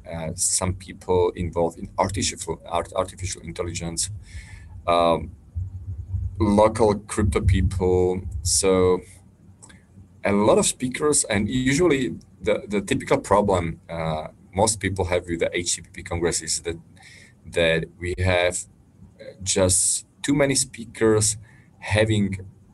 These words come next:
the super interesting presentation at the same time, so they can, they cannot choose which, uh, like, which presentation they should visit. So this is, like, a typical problem, yeah.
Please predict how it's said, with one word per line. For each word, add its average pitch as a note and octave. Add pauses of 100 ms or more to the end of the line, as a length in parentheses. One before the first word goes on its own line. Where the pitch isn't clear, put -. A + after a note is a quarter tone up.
(160)
the F#2+
super -
interesting F#2
presentation F2
at D#2+
the -
same G2+
time, E2+
so E2
they E2
can, F2
they F2
cannot -
choose F#2+ (680)
which, F#2+
uh, E2 (120)
like, E2
which F2
presentation E2+
they D#2+
should D#2
visit. -
So -
this F2+
is, E2+
like, F2
a E2+
typical E2
problem, D#2
yeah. D#2+